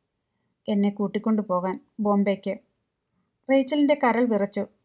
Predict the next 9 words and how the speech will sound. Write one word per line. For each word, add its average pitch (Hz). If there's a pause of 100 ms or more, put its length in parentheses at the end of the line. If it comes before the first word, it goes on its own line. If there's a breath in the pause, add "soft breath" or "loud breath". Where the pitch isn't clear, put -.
(420)
സത്യരാജിൻ്റെ 202 (160)
മനം 208
മാറ്റത്തിൻ്റെ 202
പൊരുൾ 196 (260)
അവർക്ക് 254
മനസ്സിലായി. 196 (1040)
റേച്ചൽ 247
ഏതാനും 247
നിമിഷം 208